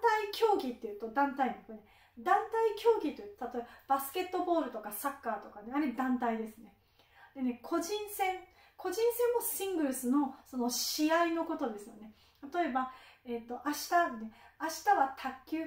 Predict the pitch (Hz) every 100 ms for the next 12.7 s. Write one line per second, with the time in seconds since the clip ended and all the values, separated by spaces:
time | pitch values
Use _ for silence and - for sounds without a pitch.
0 | - 392 359 254 220 202 220 220 - _
1 | _ 453 427 381 240 233 311 302 - 359
2 | 359 392 403 - _ - 269 320 339 339
3 | 330 330 359 - 214 220 220 226 - -
4 | _ _ _ _ _ _ _ _ _ -
5 | _ 233 - 240 226 339 349 339 254 196
6 | 190 214 - 214 220 _ 262 285 - -
7 | 415 427 285 220 - _ _ _ _ _
8 | _ _ 311 339 - 453 494 440 302 240
9 | 220 247 226 214 240 - - - 508 330
10 | - - 403 427 427 440 427 - 415 415
11 | - 359 349 349 - 294 240 254 277 277
12 | 233 214 202 - 220 233 220